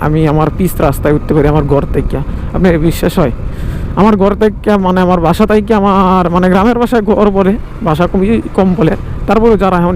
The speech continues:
শিক্ষিত হয়ে গেছে তারা মোটামুটি ঘরই বলে। মানে আমি আমার বাসা থেকে আমার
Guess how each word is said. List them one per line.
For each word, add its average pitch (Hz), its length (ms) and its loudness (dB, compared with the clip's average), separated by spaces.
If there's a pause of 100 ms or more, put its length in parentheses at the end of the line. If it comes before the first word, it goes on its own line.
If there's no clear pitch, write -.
শিক্ষিত 202 280 -2 (100)
হয়ে 160 140 4
গেছে 160 160 2 (100)
তারা 151 180 2 (800)
মোটামুটি 190 480 2 (1300)
ঘরই 165 300 4
বলে। 113 160 0 (1900)
মানে 170 140 2 (100)
আমি 196 200 4
আমার 202 140 2 (440)
বাসা 180 260 4
থেকে 220 200 2 (840)
আমার 156 400 2